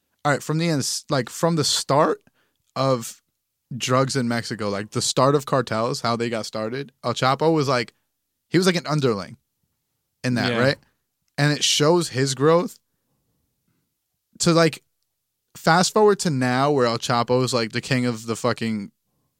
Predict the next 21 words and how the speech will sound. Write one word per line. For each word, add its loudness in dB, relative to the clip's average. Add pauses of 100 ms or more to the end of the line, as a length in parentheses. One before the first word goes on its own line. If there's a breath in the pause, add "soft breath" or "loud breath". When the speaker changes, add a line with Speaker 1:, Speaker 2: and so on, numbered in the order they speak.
(180)
Speaker 1:
Mexican 0
drug -2
world. 0 (1000)
Like, 4
it, 2
it's 6
just 2
ridiculous 2
because 2
in 0
a -2
show 2
like 2
that, 2
like, -2
they're 2
literally 2
showing -2
you, -6
it's 0
like, 2